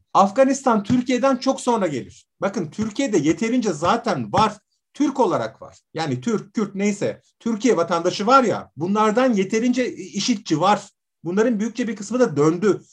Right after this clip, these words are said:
Bu ülkede aramızda yaşıyorlar. Bir kere bunu bir, e, hatırlayın. Öyle kolayca aç kalmış, sefil kalmış, çoluğu çocuğuyla yola düşmüş,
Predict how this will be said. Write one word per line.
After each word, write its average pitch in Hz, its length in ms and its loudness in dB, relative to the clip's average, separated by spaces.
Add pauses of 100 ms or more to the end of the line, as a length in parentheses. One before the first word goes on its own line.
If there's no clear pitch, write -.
(160)
Bu 196 200 -2
ülkede 220 320 2
aramızda 185 440 2
yaşıyorlar. 123 640 -4 (120)
Bir 196 80 -6
kere 254 240 4
bunu 240 180 2
bir, 269 200 0
e, 156 200 -2
hatırlayın. 180 560 0
Öyle 196 300 -2
kolayca 233 680 2 (100)
aç 247 260 0
kalmış, 185 360 0
sefil 208 320 -4
kalmış, 214 380 0
çoluğu 214 280 -6
çocuğuyla 208 380 -4
yola 196 300 2
düşmüş, 202 480 -6